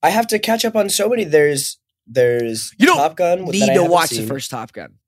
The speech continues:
Speaker 2: but I
Speaker 1: Oh,
Speaker 2: would
Speaker 1: no?
Speaker 2: recommend watching the first Top Gun. But you don't need
Speaker 1: Okay.
Speaker 2: to see it.
Speaker 1: Okay, okay. I have to watch that. The new Jurassic Park.
Speaker 2: Is
Speaker 1: I
Speaker 2: out?
Speaker 1: guess they brought back the people from the original. Dude, it's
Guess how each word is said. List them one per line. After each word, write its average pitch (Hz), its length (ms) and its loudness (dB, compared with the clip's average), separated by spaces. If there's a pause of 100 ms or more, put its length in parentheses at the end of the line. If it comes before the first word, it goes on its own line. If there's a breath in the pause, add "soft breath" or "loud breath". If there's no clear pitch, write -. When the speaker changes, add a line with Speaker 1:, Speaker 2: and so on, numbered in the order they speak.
Speaker 2:
but 180 140 -2
I 170 120 4
Speaker 1:
Oh, - 60 4
Speaker 2:
would - 80 2
Speaker 1:
no? 120 80 2
Speaker 2:
recommend 151 480 -2
watching 131 320 -8
the 117 60 -18
first - 260 -18
Top - 200 -20
Gun. - 120 -20 (300)
But - 40 -6
you 156 60 -2
don't 156 160 0
need 135 220 -2
Speaker 1:
Okay. - 20 -10
Speaker 2:
to 117 60 -6
see 95 200 -4
it. - 160 -10 (260)
Speaker 1:
Okay, 104 260 -6
okay. 110 340 -4 (280)
I 117 60 -8
have 127 180 0
to 151 100 -2
watch 147 260 2
that. 131 380 4 (280)
The 123 100 -2
new 120 300 -2
Jurassic 131 560 -2
Park. 123 440 -4 (220)
Speaker 2:
Is 127 120 -6
Speaker 1:
I 156 40 -4
Speaker 2:
out? 214 160 2
Speaker 1:
guess - 160 -4
they 123 100 -2
brought 117 320 0
back 127 220 0
the 135 80 -4
people 139 300 -4
from 143 160 -8
the 147 100 -4
original. 123 360 -4
Dude, 170 320 0
it's 147 220 0